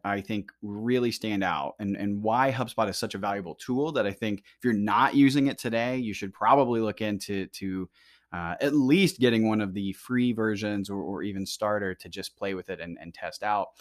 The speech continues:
But landing pages are one of the most root functionality, like, core <laughs> foundational tools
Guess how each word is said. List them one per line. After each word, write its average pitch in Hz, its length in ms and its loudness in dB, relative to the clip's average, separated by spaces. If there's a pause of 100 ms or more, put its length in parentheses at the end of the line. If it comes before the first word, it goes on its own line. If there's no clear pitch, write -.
(280)
But 107 240 0 (260)
landing 170 400 4
pages 120 580 0 (120)
are 104 480 -2 (100)
one 131 240 0
of 120 80 0
the 117 80 0
most 110 460 0 (340)
root 127 540 2 (180)
functionality, 107 1120 0 (340)
like, 92 300 -4
core 135 420 4
<laughs> - 0 -
foundational 113 640 0
tools 90 400 -6